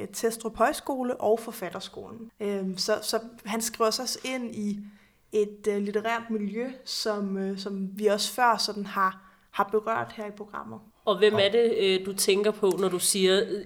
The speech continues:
Speaker 2: et litterært miljø? Altså, det er jo nemt for os at, at sidde og nikke, nikke til, men
Speaker 3: <laughs>
Speaker 2: måske dem, der hører den her podcast, kunne godt undre sig lidt over, hvad er det så, jeg lige, hvad er det for
Speaker 1: Ja.
Speaker 2: en afsnit, jeg er gået glip af?
Speaker 1: Jamen, der er i hvert fald ikke nogen tvivl om, at nu har vi jo nævnt Olga Ravn før,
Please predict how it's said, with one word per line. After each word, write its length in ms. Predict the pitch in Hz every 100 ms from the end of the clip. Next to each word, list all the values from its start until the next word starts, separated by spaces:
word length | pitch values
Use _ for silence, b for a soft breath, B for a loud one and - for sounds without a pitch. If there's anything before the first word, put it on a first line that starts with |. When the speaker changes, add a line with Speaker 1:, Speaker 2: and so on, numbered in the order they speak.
| -
Speaker 2:
et 140 | 190 -
litterært 420 | 196 196 190 175 190
miljø? 280 | 185 175
Altså, 260 | 190 180 190
det 140 | 190
er 40 | 208
jo 300 | 196 190 175 B
nemt 240 | 202 226 226
for 120 | 208
os 380 | 165 208 220 - 208
at, 240 | 185 -
at 80 | 175
sidde 260 | 196 196
og 100 | 202
nikke, 580 | 196 190 190 247 262 233 202
nikke 320 | 208 226 226
til, 400 | - 214 220 220
men 160 | - 208
Speaker 3:
<laughs> 60 | 202
Speaker 2:
måske 260 | 196 240 226
dem, 140 | 220
der 100 | 226
hører 240 | 202 226 233
den 160 | 233
her 80 | 196
podcast, 560 | 196 202 202 - 208 -
kunne 120 | 196
godt 180 | 190 190
undre 260 | 190 208
sig 140 | 220 196
lidt 120 | 196
over, 180 | 185 196
hvad 140 | 185
er 100 | 190
det 120 | 190 196
så, 120 | 202
jeg 160 | 202
lige, 600 | 196 208 208 208 196 190
hvad 100 | 196
er 20 | 202
det 80 |
for 60 | 214
Speaker 1:
Ja. 40 | 185
Speaker 2:
en 40 |
afsnit, 240 | 190 214
jeg 80 | 196
er 40 | 190
gået 220 | 185 -
glip 200 | 202 202
af? 100 | 190 B B -
Speaker 1:
Jamen, 140 | 220
der 60 | 240
er 60 | 254
i 20 |
hvert 120 | 277
fald 100 | 302
ikke 120 | 311
nogen 180 | 302 302
tvivl 320 | - 294 277
om, 240 | 240 233 -
at 160 | 220
nu 140 | 240 240
har 120 | 247
vi 60 | 233
jo 60 |
nævnt 340 | 226 240 226 -
Olga 260 | 208 214
Ravn 280 | 214 220 220
før, 460 | - 233 247 -